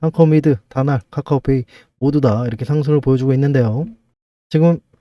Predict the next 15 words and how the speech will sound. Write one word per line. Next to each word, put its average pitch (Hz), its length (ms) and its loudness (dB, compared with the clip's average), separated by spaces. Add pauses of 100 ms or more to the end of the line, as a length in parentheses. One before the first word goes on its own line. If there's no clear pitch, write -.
(260)
약간의 220 420 4
꽤 262 100 4
오랜 202 280 8
시간이 214 340 6
흘렀죠. 202 460 4
칠월 208 340 2
칠일부터 202 680 4 (240)
오늘까지 139 640 0
거의 131 460 2 (380)
약 131 120 0 (100)
이 147 260 0
주에 220 260 4
가까운 196 380 4
시간 202 300 0
동안 175 300 2